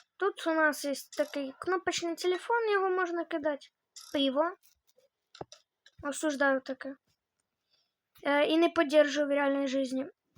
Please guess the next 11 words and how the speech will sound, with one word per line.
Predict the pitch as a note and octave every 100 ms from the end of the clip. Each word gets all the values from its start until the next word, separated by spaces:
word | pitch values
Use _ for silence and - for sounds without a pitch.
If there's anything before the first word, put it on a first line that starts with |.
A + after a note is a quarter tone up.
| _ -
Є | C#4+ E4 - D4+
огнетушитель, | C#4+ C#4 C#4 C4 C#4 C#4 F#4 F4+ _ - - _ - -
який | C#4 D4 C#4+
я | C#4 C4+ C4
в | B3 A#3+
меню | D4+ D#4
якось | C4+ C4 - - - _ _ _ _ _ _ - _
взорвав. | C4 C4 C#4 C4 B3+ - _ _ _ _ _ _ _ _ _ _ _ _ _ _ -
І | D#4+
отакий | F4 D#4+ C#4+ D4+ D4 G4+ _ _ _ _ _ _ _ _ - _ _ -
комп'ютер. | - D4 D4+ D4+ D4